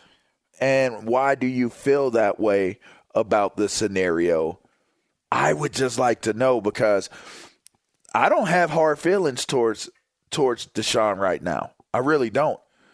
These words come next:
I, I, I look at all of the bad <laughs> decisions that have taken place. I hear some of the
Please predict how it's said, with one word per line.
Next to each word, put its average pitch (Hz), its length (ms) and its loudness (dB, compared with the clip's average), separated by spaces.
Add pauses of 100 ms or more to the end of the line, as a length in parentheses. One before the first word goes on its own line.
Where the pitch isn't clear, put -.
(580)
I, 127 540 2
I, 123 160 2
I - 40 4
look 151 280 -2
at 139 380 2 (140)
all 143 340 2
of 123 80 -2
the 104 120 0
bad 120 500 0
<laughs> - 0 -
decisions 131 800 -2 (480)
that 117 180 2
have 117 180 2
taken 143 400 -2
place. 143 380 0
I 95 220 2
hear 127 240 0
some 127 300 -2
of 104 180 0
the 98 260 2